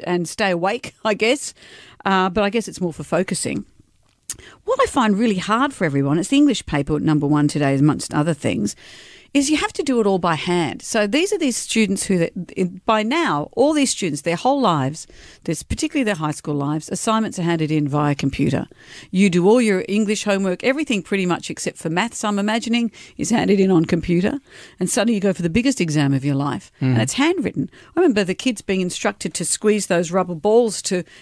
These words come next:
Speaker 1: strengthen their wrists, 'cause you also have to practice your handwriting. Three hours of handwriting would hurt any of us these days. And, <clears throat> excuse me, imagine trying to mark it.
Speaker 2: Yeah.
Speaker 1: So hard.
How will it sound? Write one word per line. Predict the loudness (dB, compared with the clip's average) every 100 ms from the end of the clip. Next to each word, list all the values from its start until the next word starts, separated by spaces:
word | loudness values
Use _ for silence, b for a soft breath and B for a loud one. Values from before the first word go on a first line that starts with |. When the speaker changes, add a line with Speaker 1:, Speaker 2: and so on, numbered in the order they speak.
| -8
Speaker 1:
strengthen | -4 0 0 2 2
their | 2
wrists, | 2 0 0
'cause | 0
you | 0
also | 0 -4
have | -6
to | -8
practice | -8 -8 -6 -4
your | -2
handwriting. | 0 0 0 0 -2 -6 B B
Three | -6 0 0
hours | 0 -2 -4
of |
handwriting | -4 -2 0 0 2 2
would | 0
hurt | 2 4
any | 4 2
of | 0
us | -4
these | -6 -4
days. | -2 -2 -2 -6 B B
And, | -2 -2 -2
<clears throat> | _
excuse | 0 2 2 2 4
me, |
imagine | 4 4 0
trying | -2 0 2
to |
mark | 2 2 -2 -6
it. | -8 -8
Speaker 2:
Yeah. | -2 0 0 -4 -12 _ _ _ -20 B B _
Speaker 1:
So | -2 -2 0
hard. | -2 -4 -6